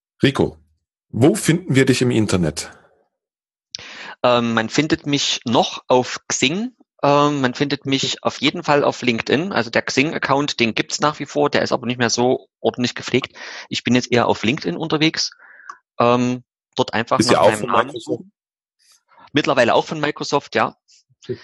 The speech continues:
Speaker 2: Ähm, das war jetzt aber nicht der ausschlaggebende Punkt. <laughs> Äh, aber es ist halt,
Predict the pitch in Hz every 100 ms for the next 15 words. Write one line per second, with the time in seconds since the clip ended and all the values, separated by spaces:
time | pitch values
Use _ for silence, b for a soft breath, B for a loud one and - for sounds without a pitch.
0 | B B _ - 117 117 117 120 113 B
1 | B B _ _ - 104 120 120 120 107
2 | 120 - - 135 127 127 123 120 - 127
3 | - - B B B B B B _ -
4 | 117 113 - 107 113 - - 120 139 123
5 | - -